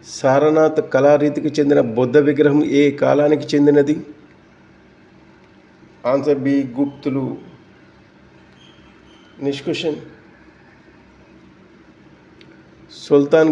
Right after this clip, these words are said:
గంజ్ యొక్క తామ్ర బుద్ధ విగ్రహం ఏ కాలానికి చెందుతుంది? ఆన్సర్ సి, గుప్తులు.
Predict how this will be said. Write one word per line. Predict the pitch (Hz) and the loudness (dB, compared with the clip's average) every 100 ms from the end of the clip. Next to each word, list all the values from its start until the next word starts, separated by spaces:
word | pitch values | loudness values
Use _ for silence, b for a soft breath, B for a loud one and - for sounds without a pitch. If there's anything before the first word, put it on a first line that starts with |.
| 135 | 2
గంజ్ | 139 139 | 2 2
యొక్క | 151 151 151 135 131 - | 2 2 4 2 0 0
తామ్ర | 131 147 156 147 | 0 2 2 2
బుద్ధ | 147 139 139 | 2 2 2
విగ్రహం | 139 139 135 139 123 135 | 2 0 0 -2 -2 0
ఏ | 143 139 | 0 0
కాలానికి | 131 135 147 147 - | 0 4 2 2 0
చెందుతుంది? | 147 143 147 147 156 185 - - _ _ _ _ _ _ - _ _ _ _ _ _ _ - _ _ _ _ - - - _ - _ 127 | 0 0 0 -2 -2 -8 -20 -20 _ _ _ _ _ _ -20 _ _ _ _ _ _ _ -20 _ _ _ _ -20 -20 -20 _ -20 _ -6
ఆన్సర్ | 143 143 143 | -6 -4 -8
సి, | 147 143 123 | -6 -6 -6
గుప్తులు. | 139 139 147 139 | -8 -6 -4 -4